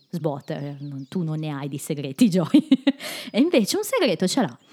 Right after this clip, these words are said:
perché ci dice che loro non sanno di Huxley, my bedtime penguin pal. <laughs> È bella la scenetta, LeBlanc, que-, un momento in cui poi è tutto intimidito da quello che ha detto perché l'ha buttata fuori così sta cosa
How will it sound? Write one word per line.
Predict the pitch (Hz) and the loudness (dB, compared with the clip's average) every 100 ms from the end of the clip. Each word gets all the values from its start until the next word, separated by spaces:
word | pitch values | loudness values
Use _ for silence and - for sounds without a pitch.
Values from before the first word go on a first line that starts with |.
| - - | -20 -8
perché | - 170 165 | -6 -2 -2
ci | 285 | 2
dice | 254 247 - 427 - | 4 4 2 -4 -2
che | 220 | 0
loro | 185 220 175 160 | 4 4 4 4
non | 196 339 | 2 2
sanno | - - 147 151 240 - | 0 -2 0 0 0 -2
di | 180 240 - _ _ _ - | -2 -2 -2 _ _ _ 0
Huxley, | 480 - - 160 131 - _ | 0 0 -4 -4 -6 -14 _
my | 160 147 | -6 -4
bedtime | 147 214 - 330 349 | 0 0 2 2 2
penguin | 240 214 208 220 247 | 4 4 6 6 4
pal. | 180 - | 0 -4
<laughs> | - - | -10 -4
È | - - - - - 254 _ - - - - - - 494 | -2 0 -2 -2 -2 -2 _ -12 -10 -8 -10 -8 0 2
bella | 415 427 440 | 4 4 2
la | |
scenetta, | 427 - 381 330 311 311 349 | 0 2 4 4 2 2 0
LeBlanc, | 247 254 294 262 240 254 311 262 - _ | 2 2 2 4 4 2 0 -6 -8 _
que-, | - 247 - - | -6 -6 -6 -2
un | 240 | 4
momento | 247 247 240 269 | 6 6 4 4
in | 277 | 2
cui | 294 | 2
poi | 254 240 254 | 0 2 2
è | 277 | 2
tutto | 247 - | -2 2
intimidito | 254 262 254 247 208 220 240 | 2 4 4 4 4 0 0
da | 226 | 0
quello | 240 226 | 2 2
che | 233 | 2
ha | 226 | 0
detto | 190 - | 0 -2
perché | 226 247 202 | -4 -2 0
l'ha | 180 | 0
buttata | 170 175 185 180 | 0 -2 -2 -2
fuori | 180 185 175 | -2 -2 -2
così | 170 175 165 | -2 -4 -4
sta | 160 - 165 | -8 -10 -10
cosa | - 143 143 | -8 -8 -8